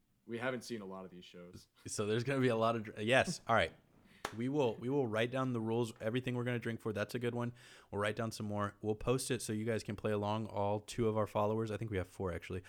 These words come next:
Speaker 2: All four of our followers. Um, you can play
Speaker 1: Love
Speaker 2: along
Speaker 1: you
Speaker 2: with
Speaker 1: guys.
Speaker 2: us. <laughs> Uh, all right. So Clay mentioned this earlier in passing, but we are doing a Boys rewatch to prepare you for season two of The Boys.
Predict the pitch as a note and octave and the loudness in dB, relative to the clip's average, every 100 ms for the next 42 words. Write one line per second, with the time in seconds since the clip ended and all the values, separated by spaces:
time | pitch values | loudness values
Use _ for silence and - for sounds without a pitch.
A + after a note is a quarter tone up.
0 | - - G#2 - - A2 A#2 A#2 G#2+ G#2+ | -14 2 2 2 2 2 4 2 2 4
1 | G#2+ A2+ B2 - A#2+ G#2 F#2+ F#2 - A2 | 4 2 -2 -4 -4 -2 -2 -6 -8 -6
2 | A#2 - G#2+ G2+ G2+ G#2+ G2 - - _ | -4 -2 0 0 -2 -4 -6 -8 -16 _
3 | _ _ _ _ _ _ _ - - - | _ _ _ _ _ _ _ -20 -20 -20
4 | _ _ _ _ - - - - - - | _ _ _ _ -20 -18 -20 -20 -20 -20
5 | _ - A#2 A2+ G2+ F#2 - _ _ _ | _ -6 -2 0 -2 -6 -16 _ _ _
6 | _ _ G2+ F2 - _ _ _ _ _ | _ _ -2 0 -4 _ _ _ _ _
7 | _ - - C#3+ G2 - _ - - - | _ -16 2 4 4 -2 _ -20 -20 -20
8 | - - _ _ - - F3 E3 D#3+ C#3 | -20 -20 _ _ -4 2 4 4 2 0
9 | C3+ B2+ C3 B2 A2+ B2 C#3 C#3+ D3 B2+ | 2 2 2 2 0 0 0 0 0 2
10 | - A#2+ B2 A#2+ C3 B2 B2 B2 A2 G#2 | 2 -2 -2 2 2 2 2 2 0 -4
11 | G2+ A#2 A#2 A#2 G#2+ - G#2+ A2+ A#2 G#2 | 0 2 2 2 -2 -6 -2 0 2 2
12 | G2 - - G2+ - G2 - B2+ A#2+ A2+ | 0 -2 -4 -4 -4 -6 -4 -2 0 -2
13 | G#2 - A2 - A2+ G#2 G#2 - A2+ G2 | -4 -6 -8 -6 -4 -2 -4 -2 0 0
14 | G2 F2 F2 D#2+ - | -2 -2 0 -2 -6